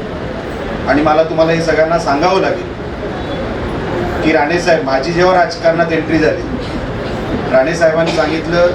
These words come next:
तेली साहेबांना की "राजन, निलेशला मी तुझ्याकडे देतोय,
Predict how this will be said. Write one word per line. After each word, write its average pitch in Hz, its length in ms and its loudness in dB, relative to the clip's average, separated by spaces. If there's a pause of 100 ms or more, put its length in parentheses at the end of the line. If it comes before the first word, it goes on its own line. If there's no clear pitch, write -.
(1400)
तेली 165 220 2
साहेबांना - 420 0 (1400)
की 151 80 2
"राजन, 170 440 0 (800)
निलेशला 170 440 2
मी 170 200 2 (1200)
तुझ्याकडे 180 420 2
देतोय, 143 360 -2